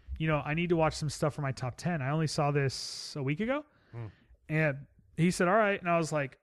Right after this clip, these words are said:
Speaker 1: "Well," he's like, "What is it?" And I was like, "It's called His House, bro. I don't know." <laughs> I said, "Let's watch it."
Speaker 2: Mm-hmm.
Speaker 1: So we <laughs> sat here and watched it.
Speaker 2: Mm-hmm.
Speaker 1: And of course, we were just, like,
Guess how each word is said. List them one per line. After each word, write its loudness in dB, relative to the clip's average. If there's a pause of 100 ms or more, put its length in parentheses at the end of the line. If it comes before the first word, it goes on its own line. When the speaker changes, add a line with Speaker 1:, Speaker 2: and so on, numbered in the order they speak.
(140)
Speaker 1:
"Well," -4
he's 0
like, 2
"What 2
is 2
it?" -4
And -8
I 0
was 0
like, -2
"It's -4
called -4
His -2
House, -4
bro. -2 (240)
I 0
don't 0
know." -6 (800)
<laughs> -20
I 0
said, 4
"Let's 4
watch 2
it." -10 (420)
Speaker 2:
Mm-hmm. -12 (460)
Speaker 1:
So -4
we -2
<laughs> 2
sat 0
here 8
and 8
watched 6
it. 4
Speaker 2:
Mm-hmm. -14
Speaker 1:
And 8
of 4
course, 6
we 4
were 0
just, 0
like, 2